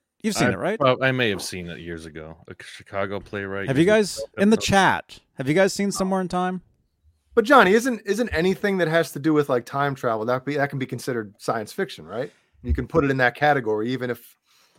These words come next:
Speaker 3: they don't show any of the technology or whatever. Right?
Speaker 1: Well, yeah. Well, technically, there is no technology in the movie.
Speaker 2: So it's
Speaker 1: It's,
Speaker 2: fantasy.
Speaker 3: Self,
Speaker 2: It's, it's
Speaker 3: self,
Speaker 1: it's fantasy.
Speaker 3: time travel.
Speaker 1: It's,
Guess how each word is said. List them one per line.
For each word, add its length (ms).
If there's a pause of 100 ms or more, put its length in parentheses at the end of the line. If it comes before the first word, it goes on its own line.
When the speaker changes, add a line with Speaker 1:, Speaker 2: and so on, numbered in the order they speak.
(500)
Speaker 3:
they 100
don't 320
show 400
any 140
of 80
the 60
technology 1000
or 80
whatever. 560 (640)
Right? 140
Speaker 1:
Well, 280 (920)
yeah. 380
Well, 120
technically, 460
there 200
is 220
no 120
technology 680
in 100
the 60
movie. 420
Speaker 2:
So 120
it's 120
Speaker 1:
It's, 40
Speaker 2:
fantasy. 440
Speaker 3:
Self, 160
Speaker 2:
It's, 100
it's 180
Speaker 3:
self, 240
Speaker 1:
it's 220
fantasy. 580
Speaker 3:
time 60
travel. 260
Speaker 1:
It's, 480